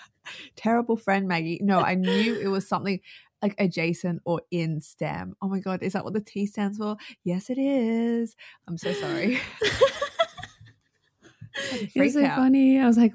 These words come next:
Speaker 2: "What? Money?"
Speaker 1: <laughs>
Speaker 2: Um, yeah, so it's the I T Journalism Awards, which are colloquially known as the Lizzies. Yeah, I was nominated for a, a refinery piece and went along with some colleagues, got all dressed up, which was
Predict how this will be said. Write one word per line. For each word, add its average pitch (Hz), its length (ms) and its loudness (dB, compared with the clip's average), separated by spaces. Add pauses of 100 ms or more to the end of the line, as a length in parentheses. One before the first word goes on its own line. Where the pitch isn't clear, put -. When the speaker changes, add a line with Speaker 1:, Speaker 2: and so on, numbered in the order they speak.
Speaker 2:
"What? 277 220 4 (140)
Money?" 220 460 6
Speaker 1:
<laughs> - 40 -8 (360)
Speaker 2:
Um, 180 380 4
yeah, 165 200 4
so 190 120 2
it's 180 140 4
the 170 360 4
I 175 220 2
T 151 540 -2 (120)
Journalism 147 680 -2
Awards, - 560 -4 (160)
which 170 180 -2
are 160 60 0
colloquially 160 960 -4
known 160 180 -4
as 160 140 -8
the 160 120 -4
Lizzies. 165 580 -2 (160)
Yeah, 175 120 6
I 156 60 6
was 160 80 2
nominated 175 400 2
for 165 480 -2 (160)
a, 170 40 0
a - 40 2
refinery 190 480 0
piece - 500 -6 (260)
and 156 800 -2 (400)
went 160 220 0
along 156 140 -2
with 160 100 -6
some - 80 -8
colleagues, 160 800 -4 (120)
got 170 160 -4
all 165 60 0
dressed 165 300 -4
up, 151 360 -2 (140)
which 156 220 -8
was 156 260 -6